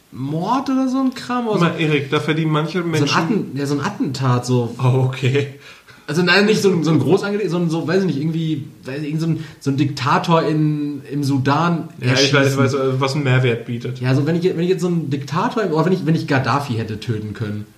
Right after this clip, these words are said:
Speaker 1: so für,
Speaker 2: Okay.
Speaker 1: für hunderttausend Euro.
Speaker 2: Der hätte auch eine Familie, Erik.
Speaker 1: Ja, der Mann hat aber auch zweihunderttausend Leute umgebracht,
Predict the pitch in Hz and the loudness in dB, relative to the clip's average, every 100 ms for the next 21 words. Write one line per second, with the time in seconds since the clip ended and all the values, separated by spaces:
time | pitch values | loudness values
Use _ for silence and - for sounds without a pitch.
0 | _ - 123 131 156 131 - - - 135 | _ -4 -2 2 2 2 -2 -8 -4 2
1 | 135 143 143 127 127 123 120 110 123 120 | 4 6 4 2 2 2 2 0 2 2
2 | 110 123 143 175 139 127 120 120 127 131 | 2 0 -2 -2 -2 -2 -2 -4 -4 -4
3 | 127 - - - _ - 127 131 143 151 | -4 -8 -16 -20 _ -14 -8 -4 -4 -4
4 | 143 139 147 131 135 143 143 - - - | -4 -4 -6 -4 -2 -2 -4 -6 -8 -10
5 | - - - - 175 131 - 143 175 180 | -6 -6 -6 -4 -2 -4 -6 0 2 4
6 | 156 - 170 170 160 147 208 - 127 123 | 0 0 0 2 2 2 2 2 0 0
7 | 117 104 113 - | 0 -2 -6 -8